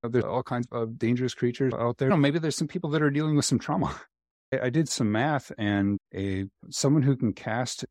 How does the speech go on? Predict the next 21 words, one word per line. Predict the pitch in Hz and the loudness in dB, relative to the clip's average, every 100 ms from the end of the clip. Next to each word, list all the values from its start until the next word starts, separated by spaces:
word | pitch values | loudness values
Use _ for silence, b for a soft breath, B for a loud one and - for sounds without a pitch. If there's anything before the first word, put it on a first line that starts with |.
| - | -8
a | |
greater | 95 104 117 | -4 0 2
restoration | 98 110 - 98 107 117 | 2 0 0 -2 0 0
spell, | 95 - 92 107 | -4 -4 -2 0
which | 104 90 95 | 0 -4 -4
is | - | -2
something | 107 78 92 | -2 -2 -2
that | 90 | -4
could, | - 87 | -8 -8
say, | - 95 | -4 -2
remove | 87 90 90 87 | -2 -2 -4 -6
paralysis | - 90 90 95 - 87 - | -2 0 2 0 -2 -4 -4
or | 85 | -6
something | - 82 - 80 | -4 -6 -6 -6
like | 80 73 | -6 -6
that, | 76 92 - _ _ _ _ _ | -6 -6 -8 _ _ _ _ _
to | - 123 | -2 0
get | 98 139 151 | 4 2 4
to | - | 0
the | 123 110 | 2 0
level | 101 104 117 117 107 | 2 2 2 2 2